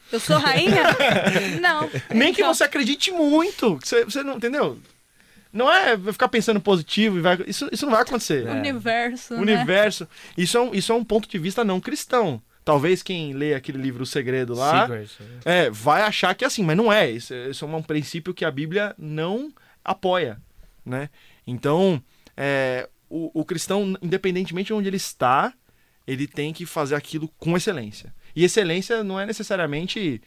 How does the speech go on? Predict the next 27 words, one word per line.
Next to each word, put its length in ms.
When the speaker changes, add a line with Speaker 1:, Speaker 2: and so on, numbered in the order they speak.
Speaker 2:
ser 140
extraordinário, 880
assim, 340
chamar 280
a 20
atenção 320
do 100
mundo 260
todo, 240
mas 180
ser 200
excelente 520
é, 60
tipo, 360
o 100
cara 220
todo 260
dia 520
bater 320
aquele 240
ponto 440
ali, 240
fazer 260
a 60
coisa 220
com 120
perfeição 680